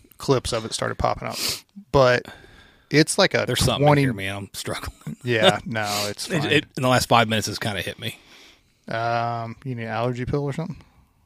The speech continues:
Speaker 2: I'll just deal with it, and once we get out of the environment, I'll be all right.
Speaker 1: Yeah. So, um, no,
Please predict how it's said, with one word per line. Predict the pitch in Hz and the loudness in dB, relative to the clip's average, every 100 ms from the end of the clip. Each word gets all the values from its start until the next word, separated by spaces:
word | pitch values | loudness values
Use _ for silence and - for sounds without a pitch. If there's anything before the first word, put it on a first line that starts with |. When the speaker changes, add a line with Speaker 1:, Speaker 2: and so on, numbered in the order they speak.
| - - | -14 -4
Speaker 2:
I'll | 95 92 | -2 -2
just | 95 - _ | -4 -10 _
deal | - 101 98 | -2 -2 -2
with | 104 | -4
it, | 107 | -6
and | 98 95 98 _ _ - | -8 -14 -16 _ _ -12
once | 101 - | -10 -6
we | |
get | 107 | -6
out | 98 | -6
of | |
the | 98 | -6
environment, | 95 95 98 98 | -6 -6 -6 -8
I'll | 95 | -10
be | 104 | -10
all | 107 | -8
right. | 110 113 - | -8 -10 -12
Speaker 1:
Yeah. | - - - - - - - - - - - _ | -14 -16 -18 -20 -20 -20 -20 -20 -20 -20 -20 _
So, | - - 165 151 139 127 - _ _ _ _ _ _ _ _ _ _ _ _ - | 2 6 8 8 6 4 -2 _ _ _ _ _ _ _ _ _ _ _ _ -2
um, | 139 127 120 110 107 - _ _ _ _ _ _ _ _ _ _ _ | 2 2 2 -2 -8 -16 _ _ _ _ _ _ _ _ _ _ _
no, | 139 131 104 107 | 2 2 2 -2